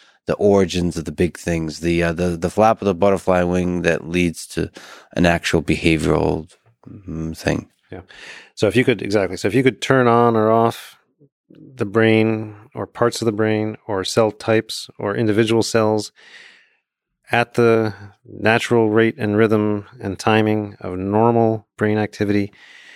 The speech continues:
Speaker 2: that would be immensely valuable because you could determine what actually mattered, what, what could cause complex things to happen, and what could prevent complex things from happening in a specific way.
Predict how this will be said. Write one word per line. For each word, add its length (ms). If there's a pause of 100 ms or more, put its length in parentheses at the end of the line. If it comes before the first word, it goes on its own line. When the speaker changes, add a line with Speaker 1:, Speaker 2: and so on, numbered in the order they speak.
(340)
Speaker 2:
that 140
would 80
be 80
immensely 320
valuable 240
because 220
you 40
could 120
determine 420
what 140
actually 320
mattered, 440
what, 240 (120)
what 220
could 140
cause 460
complex 520
things 220
to 80
happen, 400
and 120
what 160
could 160
prevent 460
complex 440
things 200
from 120
happening 480
in 80
a 80
specific 580
way. 160